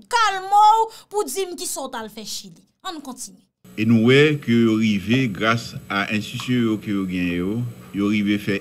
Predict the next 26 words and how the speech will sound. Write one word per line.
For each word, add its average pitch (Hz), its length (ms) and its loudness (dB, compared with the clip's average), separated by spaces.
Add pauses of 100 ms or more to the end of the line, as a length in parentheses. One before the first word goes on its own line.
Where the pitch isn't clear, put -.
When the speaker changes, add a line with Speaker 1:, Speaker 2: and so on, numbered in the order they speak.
Speaker 2:
élection. 92 640 -4 (1400)
Il 92 80 -4
y 110 40 2
a 117 80 4
encore 117 320 2
des 95 140 -2
tensions 101 640 -4 (500)
dans 82 100 -6
la 87 140 -4
société. 80 540 -10 (960)
Mais 98 120 -2
l'élection, 127 560 4
ça, 110 260 2
yo, 127 240 0 (1200)
il 104 80 -4
y - 20 4
a 135 40 4
un 135 40 6
bon 156 240 2
monde 175 360 -2
qui 139 300 0
est - 20 2
minoritaire 113 840 2
dans 107 60 0
le 98 80 -2
pays. 82 340 -6